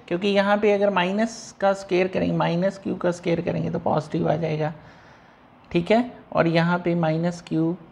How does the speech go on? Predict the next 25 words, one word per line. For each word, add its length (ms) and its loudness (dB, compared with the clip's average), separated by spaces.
so 460 -2
टू 160 4
पी 220 -2
क्यू 160 -2
cos 400 2
of 160 2
alpha। 340 0
अभी 320 2
हम 260 2
फर्स्ट 360 0
और 200 0
थर्ड 240 6
को 160 0
ऐड 220 2
करेंगे, 380 -2
adding 340 2
first 280 0
and 160 -2
third, 300 0
फर्स्ट 420 -6
और 180 -2
थर्ड 220 0
को 160 -2
ऐड 220 0
किया, 300 0